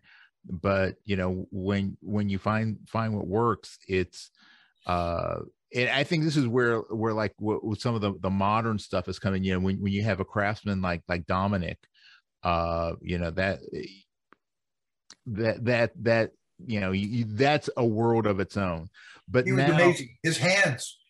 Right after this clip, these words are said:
Speaker 2: he'd throw my trumpet on this baseball bat and just throw it out. I said, "Hey," you know, <laughs> and he, like, he just, and he'd start beating it with a paper mallet. You know, he knew what he was doing.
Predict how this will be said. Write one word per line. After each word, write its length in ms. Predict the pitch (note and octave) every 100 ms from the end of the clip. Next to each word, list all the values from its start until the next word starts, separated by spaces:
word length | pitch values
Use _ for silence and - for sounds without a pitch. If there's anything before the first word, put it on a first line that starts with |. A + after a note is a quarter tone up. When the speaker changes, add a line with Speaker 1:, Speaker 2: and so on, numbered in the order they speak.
| - _
Speaker 2:
he'd 180 | G3 G3
throw 220 | G3 G#3
my 140 | G#3+ F3
trumpet 360 | - F#3+ F3
on 140 | D3+ D3
this 160 | B2+
baseball 640 | - C#3+ D#3+ D#3 C#3 B2 A#2
bat 220 | A2+ G#2+
and 80 | A#2
just 200 | - -
throw 140 | F#3+
it 60 | F3
out. 120 | D#3+ - - -
I 20 | F3+
said, 160 | A#3
"Hey," 420 | G#3+ D4+ C4+ E3 C#3+
you 80 | F3
know, 100 | F3 -
<laughs> 160 | - -
and 120 | D#3
he, 260 | D3+ F#3 A#3
like, 240 | - A3 -
he 140 | B3 A3+
just, 220 | - - - - -
and 120 | D#3
he'd 60 |
start 340 | C#3+ F#3+ F3 B2
beating 240 | F#3 F#3
it 40 | E3+
with 120 | E3
a 140 | C#3+ -
paper 300 | F3 F3+ E3+
mallet. 360 | D3 D#3 E3+ E3 - _ _ _ _ -
You 100 | E3
know, 200 | C#3 - - _
he 160 | - F#3
knew 160 | A3 B3
what 100 | C#4
he 60 |
was 180 | C4 -
doing. 400 | C4+ D#4 D4+ C3+